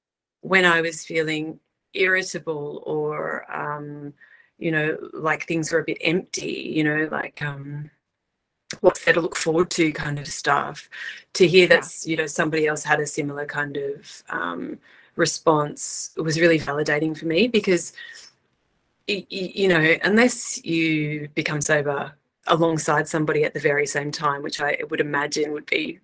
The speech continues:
Speaker 1: fairly rare, it really
Speaker 2: Right.
Speaker 1: is a very, very isolating solo journey. So
Speaker 2: Mm-hmm, mm-hmm.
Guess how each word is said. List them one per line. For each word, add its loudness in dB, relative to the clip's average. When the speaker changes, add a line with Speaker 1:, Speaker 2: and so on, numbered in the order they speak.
Speaker 1:
fairly 8
rare, 0
it 6
really 10
Speaker 2:
Right. 10
Speaker 1:
is 4
a 2
very, -4
very 0
isolating -6
solo -4
journey. -6
So 0
Speaker 2:
Mm-hmm, -8
mm-hmm. -6